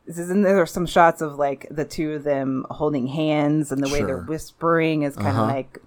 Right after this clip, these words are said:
Speaker 1: lovers whispering, the
Speaker 2: Right.
Speaker 1: whole "it's a secret" thing.
Speaker 2: Yeah.
Speaker 1: I
Speaker 2: Yeah.
Speaker 1: like those little things that are, that are dropped in there. But they could also, this, she could also just be, like, totally seeing something that's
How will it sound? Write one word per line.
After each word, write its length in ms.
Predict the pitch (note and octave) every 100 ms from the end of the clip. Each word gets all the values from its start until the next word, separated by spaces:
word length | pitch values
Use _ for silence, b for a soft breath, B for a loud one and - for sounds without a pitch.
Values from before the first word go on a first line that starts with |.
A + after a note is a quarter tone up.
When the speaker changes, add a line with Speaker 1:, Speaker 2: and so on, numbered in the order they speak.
| _ -
Speaker 1:
lovers 760 | C#3+ D3 D3+ D#3 D#3+ D#3+ E3
whispering, 840 | D#3+ E3 - E3 E3 D#3+ D#3+ D#3+
the 60 | D#3+
Speaker 2:
Right. 80 | D#3
Speaker 1:
whole 220 | D3+ C#3+
"it's 160 | D3 D3
a 40 |
secret" 680 | D3 D3 D#3+ - D#3+ E3 - _
thing. 500 | E3 E3 D#3+ E3 E3+ -
Speaker 2:
Yeah. 160 | G2 F2 F2+ B B B B -
Speaker 1:
I 80 | D3+
Speaker 2:
Yeah. 120 | D3+
Speaker 1:
like 160 | -
those 440 | - - C3 - -
little 340 | C3+ C3+ C3+ - -
things 200 | C#3+ D3
that 100 | C#3
are, 160 | C3 - - -
that 80 | C#3
are 120 | C3
dropped 360 | B2 B2 -
in 80 | B2
there. 220 | C3 - -
But 220 | - B3 A#3+
they 60 |
could 180 | A3+ G#3+
also, 340 | F#3+ - E3 -
this, 200 | - -
she 160 | - -
could 140 | - E3
also 240 | D3+ D3
just 280 | C3+ C3+ -
be, 160 | C#3 D3
like, 160 | - - - - - - -
totally 380 | - F#3 D#3+ D3+
seeing 240 | D3 D3+ D3
something 380 | C#3+ C#3 C#3
that's 380 | C#3 C3 - -